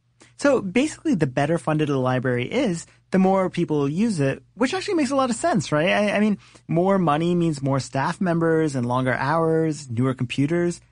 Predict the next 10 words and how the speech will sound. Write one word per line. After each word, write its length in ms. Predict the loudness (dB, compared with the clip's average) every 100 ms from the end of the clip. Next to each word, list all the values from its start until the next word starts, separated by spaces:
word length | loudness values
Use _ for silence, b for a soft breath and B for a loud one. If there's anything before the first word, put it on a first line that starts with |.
| _ -2
not 160 | 0
to 60 | 2
mention 260 | 2 2
more 300 | 2 4 4
Harry 220 | 4 0 -2
Potter 280 | -2 -2
books 240 | 0 -2 -2
on 80 | -4
the 80 |
shelves. 460 | -4 -6 -6 -8 -14